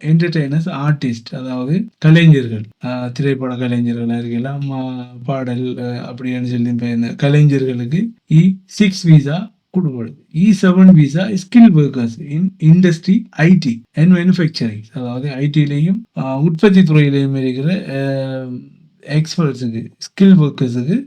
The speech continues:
இந்த விசா கொடுப்பாரு. இ செவன் விசா. இ நைன் விசா அன்ஸ்கில் லேபர்ஸுக்கு கொடுக்கப்படுது. அதாவது, ஆ, தொழில்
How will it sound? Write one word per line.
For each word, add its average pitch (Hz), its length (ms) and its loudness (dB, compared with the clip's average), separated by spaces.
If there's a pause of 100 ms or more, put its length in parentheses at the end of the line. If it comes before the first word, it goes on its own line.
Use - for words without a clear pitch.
(120)
இந்த 151 160 -4
விசா 139 280 0
கொடுப்பாரு. 131 340 -8 (100)
இ 170 100 -2 (100)
செவன் 147 260 2
விசா. 117 340 -6 (160)
இ 196 60 10
நைன் 202 440 6
விசா 160 560 -2
அன்ஸ்கில் 214 500 0
லேபர்ஸுக்கு 151 560 2
கொடுக்கப்படுது. 123 420 -6
அதாவது, 127 640 -8
ஆ, 131 560 -6 (100)
தொழில் 190 380 0